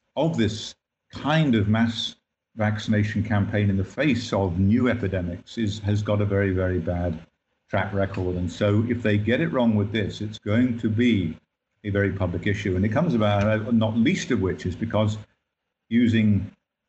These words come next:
these sort of engineered Frankenstein-type viral vaccines with, for dengue fever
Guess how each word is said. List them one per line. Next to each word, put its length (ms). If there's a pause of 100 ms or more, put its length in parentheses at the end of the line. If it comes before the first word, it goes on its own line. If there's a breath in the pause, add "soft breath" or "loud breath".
(100)
these 240
sort 120
of 140
engineered 720
Frankenstein-type 1080 (160)
viral 400
vaccines 840
with, 260
for 260
dengue 600
fever 460